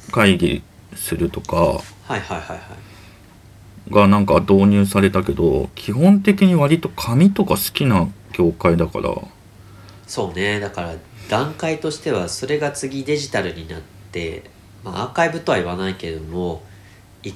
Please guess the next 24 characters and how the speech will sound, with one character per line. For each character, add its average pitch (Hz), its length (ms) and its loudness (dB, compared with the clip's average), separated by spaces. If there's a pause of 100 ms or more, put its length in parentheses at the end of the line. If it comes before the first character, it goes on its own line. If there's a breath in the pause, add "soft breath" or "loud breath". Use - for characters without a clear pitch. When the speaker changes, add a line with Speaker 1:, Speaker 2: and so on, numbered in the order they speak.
Speaker 2:
箇 147 100 -6
所 - 160 -6
に 85 120 -10
あ 82 80 -12
っ - 160 -20
て - 120 -12
と 76 140 -16
か、 80 320 -14 (420)
な 113 80 -8
ん 110 40 -12
か、 - 180 -8
Speaker 1:
う - 40 -2
ん。 92 40 2
Speaker 2:
そ 90 60 2
う 87 40 4
ね。 - 400 0
紙 - 320 -6
か 175 140 -4
ら 92 140 -4
逃 95 240 -4
れ 135 100 -2
な 104 140 -4
い 80 80 -8
と、 78 280 -10